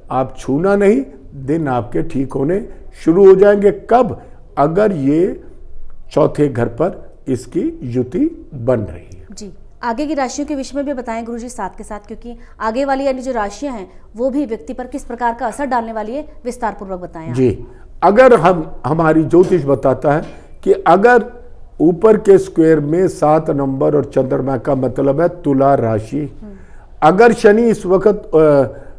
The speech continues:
Speaker 1: अ, आपका तुला राशि है, तब शनि कहाँ आ गया? शनि आ गया आपके तीसरे घर में, सात, आठ और नौ,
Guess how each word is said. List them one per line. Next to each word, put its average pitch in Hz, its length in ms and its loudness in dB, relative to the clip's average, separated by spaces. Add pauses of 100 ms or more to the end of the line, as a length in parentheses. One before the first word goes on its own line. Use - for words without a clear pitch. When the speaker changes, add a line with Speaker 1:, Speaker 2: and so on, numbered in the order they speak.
(180)
Speaker 1:
अ, 139 160 -4
आपका 165 560 4
तुला 220 340 4
राशि 160 400 2
है, 147 400 -2 (300)
तब 185 220 4
शनि 147 340 0
कहाँ 180 380 2
आ 175 40 6
गया? 190 280 4 (380)
शनि 156 240 0
आ 135 160 0
गया 147 220 0
आपके - 320 -2
तीसरे 139 520 0
घर 120 200 0
में, 127 240 -4 (340)
सात, - 720 -2 (300)
आठ 151 400 2 (140)
और 127 80 -2
नौ, 123 480 -4